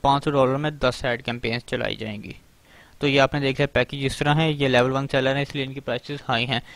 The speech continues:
मैं आपको recommend करूँगा स्टार्ट में prices ज़रा लो रखें।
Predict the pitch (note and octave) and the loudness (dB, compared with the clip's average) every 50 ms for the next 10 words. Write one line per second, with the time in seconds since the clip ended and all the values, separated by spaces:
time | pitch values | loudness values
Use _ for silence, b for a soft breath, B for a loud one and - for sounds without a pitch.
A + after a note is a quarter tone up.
0 | B B B B C#3+ C#3 C3+ - D3 C3+ C3+ B2+ - D3 D3+ D3 D3 - C#3 C3+ | B B B B 0 2 2 2 2 2 2 0 0 -4 -6 -6 -4 -6 -6 -6
1 | C#3 C#3 C#3 - - C3+ C3 B2+ C3+ C3 B2+ - C3 B2 A#2+ - C#3+ C3+ C3+ C3 | -4 -6 -6 -2 -2 -2 -2 -2 -6 -10 -8 -4 -4 -4 -4 -6 -10 -8 -6 -6
2 | B2+ B2 A#2 - - - - - - - | -6 -6 -6 -6 -8 -10 -10 -14 -16 -18